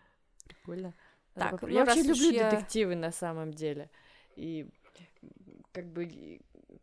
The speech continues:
Speaker 1: мне нравится вот эта вся интрига, когда ты ждёшь. И я не люблю детективы, где вот, ну, допустим, убийца известен, там, я не знаю,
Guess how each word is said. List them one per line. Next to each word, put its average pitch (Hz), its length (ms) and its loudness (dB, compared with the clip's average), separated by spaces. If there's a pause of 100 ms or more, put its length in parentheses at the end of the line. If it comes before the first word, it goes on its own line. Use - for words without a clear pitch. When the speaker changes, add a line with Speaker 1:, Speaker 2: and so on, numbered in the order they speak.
(480)
Speaker 1:
мне 170 200 -6
нравится 175 440 -2
вот - 80 -16
эта - 120 -14
вся 175 260 -6
интрига, 175 540 -4
когда 175 240 -6
ты - 120 -8
ждёшь. 180 260 -4
И 196 100 -2
я 196 100 4
не 208 120 2
люблю 220 280 4
детективы, 220 580 -2
где 175 240 0
вот, 170 160 0 (1900)
ну, 226 100 -2
допустим, 220 400 2
убийца 233 400 2
известен, 214 640 0
там, 180 180 0
я 170 100 0
не 170 140 -2
знаю, 160 460 -2